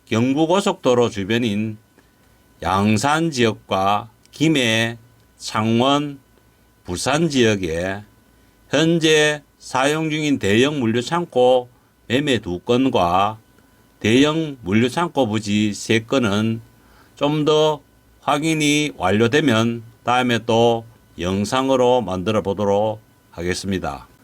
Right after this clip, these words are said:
끝으로 이 영상처럼 바로 건축할 수 있는 물류창고 부지나 각각의 시행부지 찾으시는데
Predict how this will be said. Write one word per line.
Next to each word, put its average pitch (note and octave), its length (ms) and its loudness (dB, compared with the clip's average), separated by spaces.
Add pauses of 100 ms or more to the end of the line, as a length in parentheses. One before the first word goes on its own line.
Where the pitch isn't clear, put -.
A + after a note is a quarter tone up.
(400)
끝으로 C3 640 2 (600)
이 E3 360 2
영상처럼 A2+ 1000 0 (380)
바로 B2 260 4
건축할 D#3+ 540 0
수 - 160 -4
있는 A#2 500 -2 (260)
물류창고 A2+ 680 -2
부지나 G2 600 0 (520)
각각의 C3+ 520 0
시행부지 B2+ 540 -2
찾으시는데 G#2+ 1000 -2